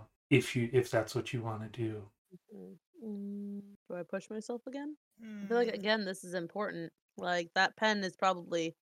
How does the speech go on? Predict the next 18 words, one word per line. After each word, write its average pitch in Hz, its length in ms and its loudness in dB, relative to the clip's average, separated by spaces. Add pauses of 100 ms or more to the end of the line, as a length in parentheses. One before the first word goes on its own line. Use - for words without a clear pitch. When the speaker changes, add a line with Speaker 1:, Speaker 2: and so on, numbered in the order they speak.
(180)
Speaker 2:
his, 190 140 0
like, 170 260 4
Speaker 3:
Let 285 300 10
Speaker 2:
"Warp 262 340 6 (100)
outta 170 220 6
Speaker 3:
me 160 40 0
Speaker 2:
here." - 300 -4 (280)
Speaker 3:
I'll 233 340 12
do 185 280 4 (180)
that 127 560 2 (280)
instead. - 240 -12
Speaker 2:
Yeah. 175 300 0 (360)
Speaker 3:
'Cause 185 200 6
that's 196 240 12
a 175 60 6
lot 143 240 2
of - 80 -6
stress. - 680 -4